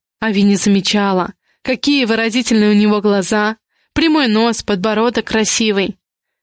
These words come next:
Наверное, Виолетта совсем дурочка, но ей захотелось нарисовать Димку Самойлова. «Кого?» переспросил Дима. «Этого, что ли? Да он же тут голый к тебе!»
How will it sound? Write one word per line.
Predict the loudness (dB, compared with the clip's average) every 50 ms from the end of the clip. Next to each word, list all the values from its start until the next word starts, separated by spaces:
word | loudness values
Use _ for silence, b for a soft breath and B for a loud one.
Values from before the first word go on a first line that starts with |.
| _ -4
Наверное, | -2 0 0 0 0 0 -2 0 -2 -2 -2 -2 -6 -10 _ _ _ _ _ _ _ -2
Виолетта | 0 0 2 0 0 0 -2 -2
совсем | -2 -2 -4 -2 -2 -2 0 2 2
дурочка, | 2 2 0 0 -2 -4 -6 -8 -8 -10 -10 _ _ _ _ _ _ _ 0
но | 0 2
ей | 2 0 0 -2 -2 -2
захотелось | -2 -4 -4 -4 -4 -2 -2 -2 -2 -2 -2 0
нарисовать | 0 0 0 0 -2 -2 -2 -2 -2 -2
Димку | -2 -2 0 0 0 -2
Самойлова. | -2 -2 0 0 0 2 2 2 2 2 0 -2 -4 -8 -10 _ _ _ _ _ _ _ _ _ _ _ _ _ _ _ _ _ _ _ _ _ _ _ -8
«Кого?» | -6 -4 -4 -2 -2 -2 0 0 0 -2 -4 -8 -14 _ _ _ _ _ _
переспросил | -4 -2 -2 -2 -2 -4 -4 -4 -4 -2 -2 -2
Дима. | 0 0 -2 -2 0 -2 -2 -4 -8 _ _ _ _ _ _
«Этого, | -2 -2 -2 -2 -2 -4 -4 -2 -2
что | -4 -4 -2 -2 0 0 0
ли? | 0 -2 -4 -6 -8 _ _ _ _ _ _ -2
Да | 0 0 2 2
он | 2 0 0
же | 0 -2
тут | -2 -2 -4 -2
голый | -2 -2 0 0 0 0 0 -2
к | -4 -6
тебе!» | -6 -6 -4 -2 -2 -2 -2 -4 -6 -8 -12